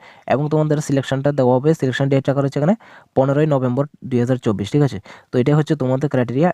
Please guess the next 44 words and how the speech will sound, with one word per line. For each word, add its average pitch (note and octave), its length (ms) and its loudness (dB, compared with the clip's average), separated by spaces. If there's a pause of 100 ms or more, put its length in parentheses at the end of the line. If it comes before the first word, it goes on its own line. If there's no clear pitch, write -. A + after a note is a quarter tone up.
And, A#2+ 240 -2
আহ, A2+ 100 2
তার C3 160 -2
পাশাপাশি C#3+ 320 -2
বলতে C#3 260 -2
চাই, D3+ 300 -2
তোম-, B2 300 -4
এবার B2+ 140 -6
তোমাদের C#3 280 2
মনে D3+ 120 2
একটা C#3 140 -4
কোশ্চেন C#3 320 -6
থাকতে B2+ 240 -4
পারে A#2+ 160 0
যে C3+ 180 -2 (120)
তোমরা B2 220 0
যারা C#3+ 180 0
ত্রিপুরা C3 360 -2
থেকে C#3+ 180 -2
আবেদন C3+ 340 -2
করবে B2+ 240 0
তাদের B2+ 240 -2 (440)
জব B2+ 280 0
পোস্টিং D#3 320 -4
কোথায় A#2+ 360 -4
হবে, G2 280 -8
ঠিক C#3+ 120 -2
আছে? A#2+ 200 -2 (360)
তো A#2 60 -6
এখানে C3+ 160 0
তোমাদের C#3+ 240 0
আমি C#3+ 120 0
দেখিয়ে B2+ 300 -2
দিচ্ছি, C3 280 -4
একদম C3 360 -6
তেইশ C3+ 320 0
নম্বরে C3+ 200 0
তোমরা C3+ 200 -2
দেখে A#2+ 180 -4
নাও, B2 120 -2 (420)
বলা C3 120 2
হচ্ছে D3+ 160 0 (100)
আগরতলা D3 540 -2
ত্রিপুরা। A2 340 -4